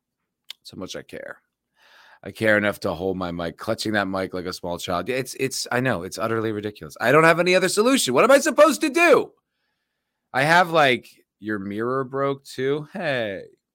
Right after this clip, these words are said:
what are you saying about my face? I can't fix my face. <laughs> I'm sorry, it's imperfect. Um, yeah, it's, I don't know. It's, it's ridiculous. I have to hold this mic for several hours, but hey, what are you gonna do? I can't control it.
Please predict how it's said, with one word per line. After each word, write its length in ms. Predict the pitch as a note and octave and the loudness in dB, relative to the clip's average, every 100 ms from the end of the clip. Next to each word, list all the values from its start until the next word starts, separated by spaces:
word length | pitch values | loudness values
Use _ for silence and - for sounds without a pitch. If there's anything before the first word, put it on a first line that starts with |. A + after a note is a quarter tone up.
| _ - | _ -12
what 80 | |
are 40 | A3 | -8
you 240 | B3+ C4 | -8 -8
saying 320 | A#3+ F#3+ E3 | -8 -6 -6
about 260 | D#3+ D#3 - | -4 -4 -4
my 140 | C#3 C#3+ | -6 -8
face? 600 | - A2 A1 G#1+ - - | -6 -6 -8 -16 -20 -2
I 120 | G3+ B3+ | 0 2
can't 300 | F4 E4+ E4 | 4 2 2
fix 300 | A#3+ F#3+ - | -2 -2 -6
my 160 | F3 D3+ | -8 -8
face. 540 | B2+ - - - - _ _ | -10 -12 -14 -18 -18 _ _
<laughs> 140 | - | -4
I'm 80 | C#3 - - - _ - | -4 -4 -14 -16 _ -10
sorry, 280 | D#3 C3 G2+ | -6 -6 -6
it's 180 | - - | -12 -14
imperfect. 760 | A#2+ - F2 - - - - - - - - - - - _ - | -14 -12 -16 -16 -20 -20 -20 -20 -20 -20 -20 -20 -20 -20 _ -6
Um, 840 | F#2 F#2 F2+ F2 E2 D2+ D#2 - _ _ _ _ _ _ F#2 | -2 0 0 -2 -4 -8 -14 -18 _ _ _ _ _ _ -12
yeah, 180 | F#2+ - | -10 -8
it's, 260 | G#2 - | -10 -6
I 120 | F#2 | -4
don't 100 | G#2 | -2
know. 100 | F2 | -4
It's, 260 | D#2+ F2 - | -8 -12 -14
it's 300 | D#2 - - _ _ _ - | -16 -18 -20 _ _ _ -20
ridiculous. 500 | D2+ _ D#2+ D#2 D#2 | -20 _ -20 -20 -20
I 40 | |
have 100 | D#2 | -20
to 80 | D#2 | -20
hold 200 | D#2 C#2+ | -20 -18
this 180 | D2 D#2 | -20 -18
mic 240 | D2 C#2+ | -20 -20
for 240 | - D2+ - | -20 -20 -18
several 340 | E2 D2+ D2+ | -16 -14 -12
hours, 320 | D2 D2 D2+ - | -12 -12 -14 -16
but 120 | D#2+ A#2+ | -8 4
hey, 220 | D3 B2+ | 6 8
what 160 | G#2 G2+ | 4 2
are 20 | |
you 60 | G2+ | 2
gonna 160 | G2 | 0
do? 300 | F2+ F2 C#2+ _ | 2 0 -2 _
I 320 | G2+ A2 A2+ A#2 | 0 4 4 2
can't 480 | - A#2 A#2 A2 - | -4 -2 0 -2 -8
control 840 | G#2 G2 - - G#2 G#2+ G#2 G2 | -10 -10 -12 -4 0 0 2 2
it. 500 | F#2 E2 - - | 2 0 -10 -14